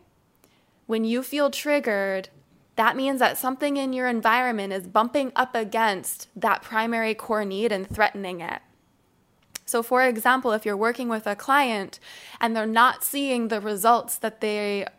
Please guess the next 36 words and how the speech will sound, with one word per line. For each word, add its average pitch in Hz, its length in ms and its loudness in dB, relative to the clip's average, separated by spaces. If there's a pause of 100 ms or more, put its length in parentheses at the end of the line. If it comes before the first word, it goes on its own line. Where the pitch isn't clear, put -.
(120)
are 202 200 2
wanting 247 520 2
to 233 140 -2
see 214 320 -4
or 202 80 -2
that 190 220 0
you're 294 280 4
even 233 280 0
wanting 202 360 -2
to 202 120 -6
see 196 180 -4
for 285 380 2
them, 214 560 0 (840)
and 254 180 2
you 240 100 0
don't 285 300 4
know 302 340 6
what 254 380 2
to 262 100 -6
change 294 400 0
about 240 240 0
the 214 80 -4
plan, 302 380 -4
you 240 100 0
don't 302 240 2
know 294 280 6
what's 254 340 0
not 269 300 2
working, 233 720 0 (1800)
control, 254 880 2
certainty 233 760 -2
is 202 160 -2
likely 226 460 -2
feeling 202 380 -6
threatened 190 540 -4
here. - 460 -8